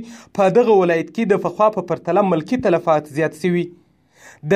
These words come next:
دغې ادارې مشر عبدالاحد بایی د یادو ملکي تلفاتو زیاته فړه پر وسلوالو طالبانو ورغورځوي. نوموړي وایي، د تخنیکي ستونزو له کبله خپلو راټولو سوو معلوماتو ته لاسرسی نه لري،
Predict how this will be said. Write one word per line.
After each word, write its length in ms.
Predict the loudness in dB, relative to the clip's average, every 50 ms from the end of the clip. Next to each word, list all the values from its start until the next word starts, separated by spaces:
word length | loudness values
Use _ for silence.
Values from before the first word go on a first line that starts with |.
| 2 2
دغې 180 | 2 2 2 2 2
ادارې 320 | 4 4 4 4 4 2
مشر 260 | 2 2 0 0 2 2
عبدالاحد 580 | 2 0 0 -2 0 0 0 2 0 -4 -4 -4 -2 0
بایی 240 | 0 0 2 2 2 2 2
د 100 | 2 2
یادو 240 | 2 2 2 2 0
ملکي 320 | 0 0 0 -2 -4 -2 0
تلفاتو 480 | 2 0 2 2 0 -2 0 0 -2 -2 0 0
زیاته 260 | 0 0 0 -2 -4 -2
فړه 580 | 0 2 2 2 0 -4 -16 -20 _ _ -6 -2
پر 120 | 0 0 2
وسلوالو 500 | 0 0 0 0 2 4 4 4 2 2 0 0
طالبانو 440 | 0 2 2 2 4 4 2 2 0 0
ورغورځوي. 520 | 0 0 -2 -2 -2 -2 -2 -2 -2 -2 -4 -6 -10 -20 -20 -20 _ _ _ 0 2
نوموړي 400 | 2 4 4 4 4 4 4 2 2
وایي، 180 | 2 2 0 0 2
د 160 | 2 2 2 2 -2
تخنیکي 400 | -4 -2 -2 -4 -2 -2 -2 -2 -2
ستونزو 340 | -2 -2 0 0 2 2 2 2
له 80 | 2 0
کبله 260 | 0 2 2 2 2 0 -4
خپلو 280 | -4 -4 -2 0 0 0
راټولو 340 | 0 0 -2 -2 -2 -2 -2 -2
سوو 180 | 0 0 2 2
معلوماتو 480 | 2 2 2 2 2 2 2 0 -2 -4
ته 100 | -4 -2 0
لاسرسی 440 | 0 -2 -2 -4 -6 -4 -2 -2 -2 0 0
نه 80 | 0 2
لري، 220 | 2 2 0 0